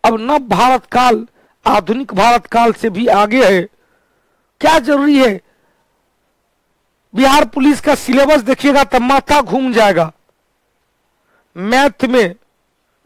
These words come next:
हिंदी में, इंग्लिश में, जीके जीएस में जो सिलेबस दिया है आयोग के द्वारा, यदि उस सिलेबस से पढ़ेगा ना, तो तू बेटा बिहार पुलिस नहीं बनेगा, लेकिन यूपीएससी क्रैक कर लेगा।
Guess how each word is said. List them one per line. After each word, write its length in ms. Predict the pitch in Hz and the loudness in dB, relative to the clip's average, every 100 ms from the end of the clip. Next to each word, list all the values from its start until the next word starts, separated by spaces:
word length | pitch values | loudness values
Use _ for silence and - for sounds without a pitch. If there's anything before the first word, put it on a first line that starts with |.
| - | -12
हिंदी 420 | 127 269 285 294 | -8 -6 0 0
में, 280 | 269 233 185 _ _ _ _ _ - | 2 0 -2 _ _ _ _ _ -12
इंग्लिश 420 | 262 294 311 - 294 | -6 0 0 0 0
में, 280 | 247 196 - _ _ _ | 0 -2 -6 _ _ _
जीके 400 | 156 208 262 311 | -8 -6 -2 0
जीएस 380 | 233 269 311 - | 0 2 2 0
में 240 | 247 190 180 _ _ _ | -2 -2 -4 _ _ _
जो 200 | 165 254 | -4 -4
सिलेबस 560 | - 277 277 339 339 - | -2 0 2 4 2 0
दिया 240 | 254 269 | 0 2
है 140 | 254 262 | 4 4
आयोग 360 | 226 262 - | 4 2 0
के 100 | 226 | -2
द्वारा, 340 | 196 185 214 277 - - _ _ - - - | 2 2 2 -2 -8 -20 _ _ -20 -12 0
यदि 160 | 240 247 | 0 0
उस 300 | 302 349 - | 2 2 2
सिलेबस 480 | 302 311 311 330 | 2 4 4 2
से 160 | - 320 | 0 -2
पढ़ेगा 460 | - 269 302 339 339 | 2 2 2 2 2
ना, 160 | 320 208 - - - - 262 | 2 2 -2 -4 -4 -6 -6
तो 80 | |
तू 180 | - 320 | -4 -2
बेटा 340 | 269 262 330 302 | 0 2 2 2
बिहार 400 | 269 277 311 302 | 2 2 2 2
पुलिस 320 | 302 311 240 | 2 0 0
नहीं 160 | 285 311 | 0 2
बनेगा, 380 | 285 285 277 | 2 2 4
लेकिन 260 | 269 269 277 | 2 0 0
यूपीएससी 520 | 262 - 254 247 277 | -2 -2 0 0 -2
क्रैक 280 | - 220 196 | 0 0 0
कर 160 | 190 170 | -2 0
लेगा। 300 | 165 165 | -2 -4